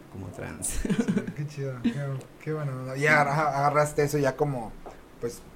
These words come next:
Speaker 2: de meterte de lleno, te enfocaste en eso y
Speaker 1: Sí, sí,
Speaker 2: sí.
Speaker 1: desde que empecé como que a trabajar como escort,
Speaker 2: Ujú.
Speaker 1: siempre,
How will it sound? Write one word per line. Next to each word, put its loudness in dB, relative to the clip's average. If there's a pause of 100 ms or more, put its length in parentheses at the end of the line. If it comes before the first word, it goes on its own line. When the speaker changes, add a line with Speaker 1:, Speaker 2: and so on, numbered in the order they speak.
(100)
Speaker 2:
de 0
meterte 0
de 4
lleno, 4
te -4
enfocaste -6
en -4
eso -2
y -6
Speaker 1:
Sí, 0 (220)
sí, -8
Speaker 2:
sí. -6 (360)
Speaker 1:
desde -8
que -6
empecé -6
como -8
que -6
a -8
trabajar -6
como -8
escort, -8
Speaker 2:
Ujú. -18
Speaker 1:
siempre, -2